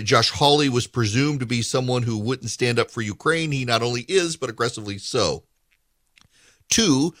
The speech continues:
Joe Biden refused to answer a question on why he and his, uh, nato allies are not personally sanctioning, uh, Vladimir Putin. Uh, the, the American allies and the United States are not imposing direct sanctions on Vladimir Putin.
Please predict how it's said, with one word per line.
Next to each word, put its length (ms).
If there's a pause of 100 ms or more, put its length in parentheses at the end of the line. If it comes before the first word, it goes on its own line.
(220)
Joe 220
Biden 520
refused 500
to 80
answer 340
a 40
question 380
on 200
why 460 (180)
he 260
and 100
his, 340
uh, 380
nato 320
allies 420
are 80
not 260
personally 640 (180)
sanctioning, 840 (300)
uh, 240
Vladimir 320
Putin. 460 (580)
Uh, 180
the, 400
the 340
American 420
allies 480
and 140
the 60
United 340
States 280
are 100
not 240
imposing 460
direct 340
sanctions 800
on 280
Vladimir 380
Putin. 460